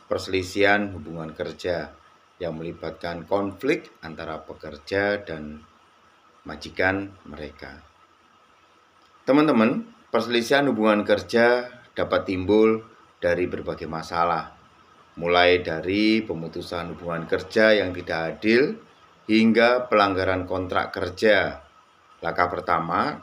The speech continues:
dalam menangani perselisihan semacam ini adalah memahami hak-hak dan kewajiban hukum dari kedua belah pihak. Pada umumnya,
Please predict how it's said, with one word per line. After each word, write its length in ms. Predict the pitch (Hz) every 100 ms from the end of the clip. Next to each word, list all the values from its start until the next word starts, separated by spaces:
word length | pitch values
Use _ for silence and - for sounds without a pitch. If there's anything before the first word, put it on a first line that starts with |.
| -
dalam 240 | 85 85
menangani 560 | 85 85 85 85 85 85
perselisihan 880 | 87 90 87 87 - 101 104 110
semacam 480 | 110 87 82 85 80
ini 320 | 85 90 110
adalah 640 | - 90 78 73 82 117 - _ _ _ _ -
memahami 560 | 110 117 113 117 131
hak-hak 400 | 110 92 95 95 - - _ _
dan 160 | 90 85
kewajiban 480 | 92 85 - 92 87
hukum 640 | 95 90 117 117 120 120 - - _
dari 240 | 85 87 87
kedua 560 | 95 82 110 120 120
belah 240 | 90 82 82
pihak. 400 | 87 80 78 - _ _ _ _ _ _ _ _ -
Pada 240 | 82 85
umumnya, 880 | 87 90 87 85 90 98 120 156 -